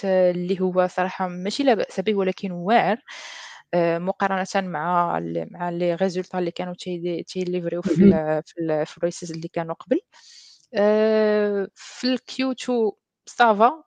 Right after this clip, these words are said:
Speaker 1: آه، أنا ما ح-، ما عجبنيش الحال باش، آه، باش ديسكاليفيا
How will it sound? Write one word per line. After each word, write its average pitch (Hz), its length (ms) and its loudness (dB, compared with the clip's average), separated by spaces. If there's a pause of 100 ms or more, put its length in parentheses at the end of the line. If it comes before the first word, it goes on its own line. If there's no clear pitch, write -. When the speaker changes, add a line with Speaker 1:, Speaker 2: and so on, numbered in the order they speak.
(140)
Speaker 1:
آه، 196 160 6
أنا 196 140 0
ما 202 160 2
ح-، - 180 -14
ما 190 100 -4
عجبنيش 185 340 -6
الحال 208 320 -2
باش، 196 360 -6
آه، 180 600 0
باش - 420 -6 (500)
ديسكاليفيا 202 720 -2